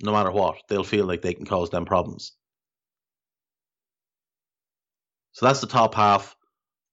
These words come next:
In the bottom half of the draw, we know that it'll be the Czech Republic against Denmark. Great opportunity now for one of them to get through to the semi-final.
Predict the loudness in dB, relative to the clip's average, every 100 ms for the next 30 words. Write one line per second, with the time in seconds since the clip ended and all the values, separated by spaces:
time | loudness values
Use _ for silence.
0 | _ _ _ _ -2 0 4 4 4 4
1 | 4 2 0 -4 2 4 2 0 -4 0
2 | 2 2 2 0 -2 0 0 -2 -8 _
3 | _ _ _ 0 2 2 0 -4 -2 -4
4 | -4 -6 0 2 2 2 0 -2 -8 _
5 | _ _ _ _ _ _ _ _ _ _
6 | _ _ _ _ 0 2 2 0 -4 -4
7 | -4 -4 -4 -2 -2 -2 -2 -6 _ _
8 | _ _ _ _ -2 0 0 -2 -2 -4
9 | -4 0 2 2 0 -4